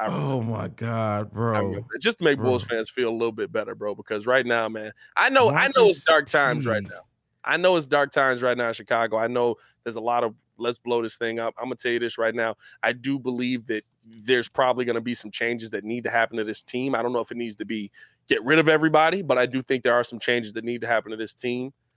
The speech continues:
Speaker 1: Uh, continuity has not worked to this point. But don't be surprised if you see a team that maybe doesn't fly up the standings, but turns the corner slightly.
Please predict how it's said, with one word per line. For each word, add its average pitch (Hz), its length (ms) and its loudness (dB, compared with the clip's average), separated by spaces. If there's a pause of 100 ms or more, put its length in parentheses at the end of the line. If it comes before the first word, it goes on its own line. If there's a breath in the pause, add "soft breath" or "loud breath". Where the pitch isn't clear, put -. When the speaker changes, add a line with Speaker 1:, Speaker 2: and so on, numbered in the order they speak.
(300)
Speaker 1:
Uh, 110 240 0
continuity 127 540 -2
has 110 140 -8
not 117 180 4
worked 120 180 0
to 127 80 -4
this 123 160 -2
point. 135 280 -4 (1600)
But 135 200 2
don't 160 200 2
be 175 120 -4
surprised 127 680 2
if 110 220 -6
you 127 100 -8
see 127 220 -2
a 107 80 0
team 117 480 -6
that 101 240 -6 (580)
maybe 147 240 4
doesn't 123 220 2
fly 131 320 0
up 143 100 -6
the 151 80 -4
standings, 160 440 2
but - 140 -18
turns 117 300 0
the 104 60 -10
corner 107 480 -6 (180)
slightly. - 520 -8